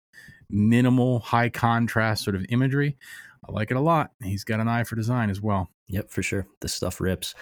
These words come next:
Speaker 2: Thanks to Parker for sending this over. I'm sure it would have, uh, come across, uh, come across my desk one way or the other anyway, since I liked the last demo. But, uh, hopefully, uh, hopefully this will put some more people onto this and, uh, you can sell out of these twenty-five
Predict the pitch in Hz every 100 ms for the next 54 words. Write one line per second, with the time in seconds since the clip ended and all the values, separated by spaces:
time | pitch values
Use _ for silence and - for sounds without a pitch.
0 | - - - 85 - - 90 90 85 -
1 | - 90 87 82 85 87 80 80 - 82
2 | 80 82 80 80 76 82 87 90 76 -
3 | 80 - - - - - 90 - 110 95
4 | - 101 95 95 90 95 92 - 92 92
5 | 90 87 82 85 85 82 80 - - -
6 | - 87 80 76 78 - - 73 78 80
7 | 73 76 76 - 80 78 73 - 73 71
8 | - 73 73 - - 90 80 - 80 76
9 | 73 73 90 87 82 76 - 76 73 -
10 | 73 73 73 69 69 69 73 73 71 -
11 | 67 67 65 67 - - 76 78 71 73
12 | 71 69 73 - 76 69 - 69 73